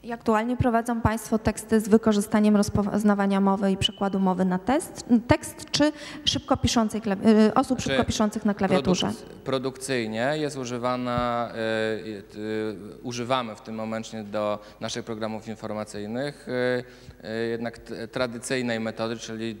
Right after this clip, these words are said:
Speaker 2: osób, które szybko piszą na klawiaturze, natomiast prowadzimy testy rozwiązań,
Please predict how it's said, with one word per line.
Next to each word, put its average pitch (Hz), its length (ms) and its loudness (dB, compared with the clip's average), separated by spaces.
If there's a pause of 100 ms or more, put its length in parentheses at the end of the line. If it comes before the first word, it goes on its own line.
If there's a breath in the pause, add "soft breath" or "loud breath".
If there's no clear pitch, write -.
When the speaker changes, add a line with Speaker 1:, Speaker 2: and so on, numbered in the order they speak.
Speaker 2:
osób, 113 360 -6
które 107 320 -6
szybko - 340 -10
piszą 120 200 -10
na 107 140 -8
klawiaturze, 107 480 -12
natomiast 127 580 -4 (360 loud breath)
prowadzimy 120 680 -2 (100)
testy 147 600 -2
rozwiązań, 123 1000 -4